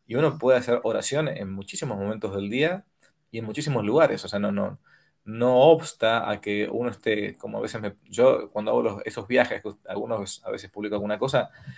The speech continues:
eh, los hago en mis vacaciones. Esas son mis vacaciones. O sea, para mí a veces vacaciones es llevarme,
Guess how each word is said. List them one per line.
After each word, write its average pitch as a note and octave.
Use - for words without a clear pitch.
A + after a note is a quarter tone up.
eh, G#2+
los G#2
hago C3
en C3
mis A#2+
vacaciones. G#2+
Esas G#2+
son C3
mis B2
vacaciones. G#2+
O -
sea, F#2
para A2+
mí B2+
a B2+
veces B2+
vacaciones A2+
es A2
llevarme, A#2+